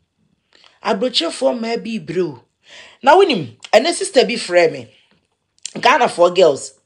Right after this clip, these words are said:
montie asɛm yi bi ma me. Hwɛ, woyɛ ɔbaa, na wokɔhyia bɛrima. Na bɛrima no ka kyerɛ wo sɛ, "W'adwuma a woyɛ, gyaeyɛ,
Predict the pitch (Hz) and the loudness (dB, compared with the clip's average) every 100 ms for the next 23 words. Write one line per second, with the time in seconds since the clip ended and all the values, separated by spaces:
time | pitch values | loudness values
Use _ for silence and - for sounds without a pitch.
0 | - 254 294 294 277 - 196 190 156 147 | -12 -10 -6 -2 -2 -4 -8 -8 -10 -12
1 | 143 127 107 _ _ _ _ _ - - | -12 -14 -18 _ _ _ _ _ -20 -20
2 | - - 294 285 262 392 349 240 156 196 | -6 2 4 4 4 6 6 6 4 4
3 | 185 156 - _ _ _ _ _ _ _ | 4 2 -4 _ _ _ _ _ _ _
4 | _ 208 247 302 320 320 349 349 220 - | _ -8 -2 2 2 2 -2 0 0 0
5 | 208 214 170 180 175 127 - _ _ _ | 0 -2 2 2 2 -6 -14 _ _ _
6 | _ _ _ _ _ 185 330 220 254 226 | _ _ _ _ _ -2 -2 2 2 2
7 | 196 202 190 - 151 170 151 - 175 131 | -4 -6 -8 -8 -8 -8 -8 -10 -8 -8
8 | 110 _ _ _ _ _ _ - _ - | -10 _ _ _ _ _ _ -20 _ 0
9 | 208 214 - 320 302 233 185 202 208 170 | 2 2 0 0 0 2 0 0 -2 -2
10 | 131 - _ - 139 190 - 147 165 170 | -6 -10 _ -12 -2 -2 -2 -4 -2 -4